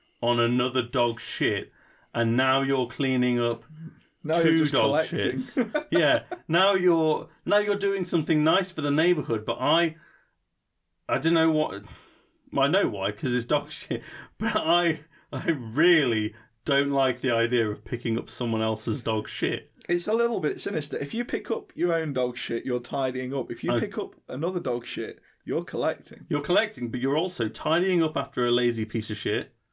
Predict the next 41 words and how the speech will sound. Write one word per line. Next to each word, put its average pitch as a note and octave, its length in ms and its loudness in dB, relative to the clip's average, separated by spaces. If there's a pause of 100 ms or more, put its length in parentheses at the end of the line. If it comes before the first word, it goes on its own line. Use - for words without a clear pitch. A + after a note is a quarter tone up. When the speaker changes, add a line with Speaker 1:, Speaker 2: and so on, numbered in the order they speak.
(380)
Speaker 1:
that's B2 220 0
let B2+ 180 2
their A2 140 -2
dog G#2 240 -4
shit. - 340 -6 (140)
Speaker 2:
Mm-hmm. C3 240 -10 (720)
Speaker 1:
And A#2 380 0
that A#2+ 360 -2
dog G#2+ 240 -2
could - 160 -10
have G2+ 320 -4
fucking G#2+ 320 -4
heartworm G#2+ 580 0
for A2+ 120 -2
all A2 160 0
you A#2+ 160 0
know. G#2+ 240 0 (200)
Speaker 2:
Yeah. C#3+ 260 -4 (100)
Speaker 1:
If C#3 160 -4
they're D#3 200 4
lazy D#3+ 380 2
enough A#2 220 -2
to A#2+ 80 -4
not A#2+ 180 -2
pick A#2 120 -2
their A#2 100 0
dog B2 220 0
shit - 220 -6
up, G2+ 120 -6
I G#2+ 80 0
guarantee G#2 460 -2
you A#2+ 200 2
they're A2 140 0
not A2+ 180 -2
flea A#2+ 240 2
and A2 160 0
worming. G#2+ 400 0
Speaker 2:
Yeah. D3 380 0 (560)
Speaker 1:
You C#3+ 180 0
know? E3+ 420 4 (120)
Speaker 2:
Yeah. F#3 500 -2